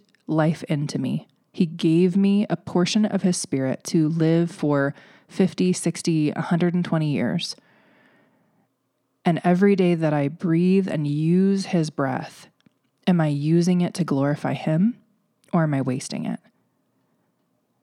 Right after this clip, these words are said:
And not that it's wasted necessarily, like, there's,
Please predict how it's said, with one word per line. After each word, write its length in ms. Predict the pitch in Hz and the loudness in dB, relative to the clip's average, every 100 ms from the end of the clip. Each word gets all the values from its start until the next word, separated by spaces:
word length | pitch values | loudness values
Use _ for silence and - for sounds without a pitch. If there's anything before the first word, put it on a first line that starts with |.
| _ | _
And 140 | 202 | 4
not 220 | 208 226 | 4 2
that 120 | 247 202 | 2 0
it's 180 | 165 | 0
wasted 880 | 180 151 143 165 - - 254 262 247 - _ _ | -4 0 0 0 -4 -2 0 0 -2 -6 _ _
necessarily, 800 | 233 226 240 - 233 233 233 233 | 0 2 0 0 2 2 2 2
like, 200 | 208 165 | 2 2
there's, 320 | 185 180 160 | 2 2 0